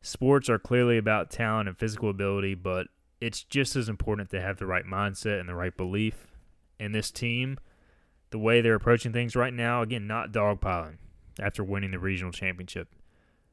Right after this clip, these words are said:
They're in a good spot mentally. They're in as, as good a spot and with as little pressure I think I've ever seen an E C U team in this spot, maybe outside of the, you know, the twenty, uh, twenty sixteen team that was in Texas Tech. I mean, they were underdogs the whole way as well, and they almost got there,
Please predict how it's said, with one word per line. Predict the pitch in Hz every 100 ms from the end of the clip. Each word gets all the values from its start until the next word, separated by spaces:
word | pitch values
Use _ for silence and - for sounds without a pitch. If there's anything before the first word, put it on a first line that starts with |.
| _ _
They're | 113 147
in | 151
a |
good | 135 123
spot | - 113 101
mentally. | 104 98 85
They're | 95 120
in | 123
as, | 113 - -
as | 110 90 98
good | 127 131
a | 131
spot | - 120 113 - - - - - - -
and | 117 110
with | 104 92 -
as | 113 139 123
little | 135 120
pressure | 127 120 - 117 110 104 - - - _ -
I | - 117
think | - 113 104
I've | 98
ever | 110 113
seen | 113 113
an | 107
E | 110
C | - 110
U |
team | - 110 104
in |
this | 101 98
spot, | - 107 98
maybe | 117 127 113
outside | 104 - 113 110
of |
the, | 101 92 _ _ - _ _ _ _ -
you | 131
know, | 110 101
the | 101
twenty, | - 120 120 110 107 101
uh, | 95 95 92
twenty | - 123 110
sixteen | - 123 - 117 107
team | - 113 104
that | 98
was | 95
in | 104
Texas | 95 117 107 104
Tech. | - 107 104
I | 101
mean, | 95
they | 104
were | 92
underdogs | 104 98 101 95 92
the | 92
whole | 98
way | 98 95
as | 85
well, | 98 104 95
and | 95
they | 101
almost | 98 92 -
got | 92 87
there, | 90 85 87